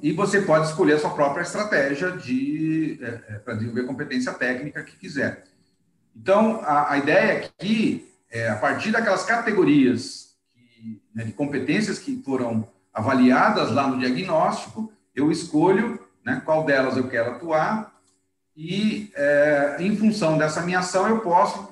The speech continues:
fazer uma projeção, porque eu tenho três opções. Hoje a minha competência ela pode estar deficiente, parcial ou plena, né?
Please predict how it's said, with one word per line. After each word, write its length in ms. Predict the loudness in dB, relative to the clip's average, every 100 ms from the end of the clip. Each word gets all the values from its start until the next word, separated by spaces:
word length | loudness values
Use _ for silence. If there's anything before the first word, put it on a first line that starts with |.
| -8
fazer 200 | -4 0
uma 160 | 0 0
projeção, 560 | 2 0 0 -2 -2
porque 160 | -2 -4
eu 80 | -2
tenho 220 | 0 -2
três 220 | 0 0
opções. 540 | 0 -6 -2 0 0 -2 -10 -2
Hoje 220 | 2 6
a 20 |
minha 140 | 4
competência 460 | 2 -2 0 0 0
ela 120 | 0
pode 160 | 0 0
estar 120 | -2
deficiente, 540 | -4 -8 -4 -2 -2
parcial 640 | -4 -4 -2 0 0 0 -2
ou 60 |
plena, 480 | -2 -2 -2 -4 -6 _ _ _
né? 320 | -6 -6 -6